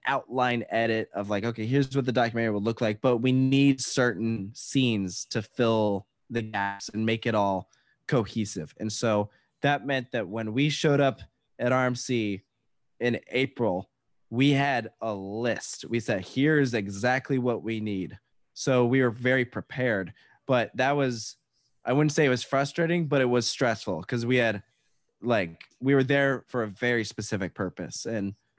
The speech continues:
you know, in the end, we were able to get everything that we needed for the most part.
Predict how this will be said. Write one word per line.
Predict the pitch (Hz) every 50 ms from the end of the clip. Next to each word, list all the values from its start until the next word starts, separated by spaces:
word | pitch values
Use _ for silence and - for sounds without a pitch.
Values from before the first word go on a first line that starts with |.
| _ -
you | - 127 127
know, | 120 104
in | 101 107 127 135
the | 135 123
end, | 120 120 117
we | 113 120 117
were | 110 110 110 110
able | 110 107 107 101
to | 104
get | 98 107 104
everything | 104 95 98 98 95 - 101 95 95 92
that | 104 101
we | 101 101
needed | 101 104 95 95 95 92 -
for | - 233 254
the | 247 226
most | 220 208 175 139 117 - - -
part. | - 98 78 90 110 -